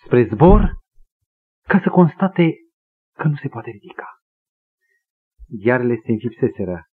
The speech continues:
în trupul animalului și gerul i-a înghețat,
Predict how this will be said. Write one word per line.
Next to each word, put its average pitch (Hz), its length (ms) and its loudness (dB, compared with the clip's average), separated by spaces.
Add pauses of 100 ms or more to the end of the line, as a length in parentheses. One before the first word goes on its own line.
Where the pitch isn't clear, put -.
(320)
în 101 140 -10
trupul 95 300 -10
animalului 120 640 -8 (920)
și - 220 -8
gerul 175 520 0 (920)
i-a 151 180 2
înghețat, 175 520 2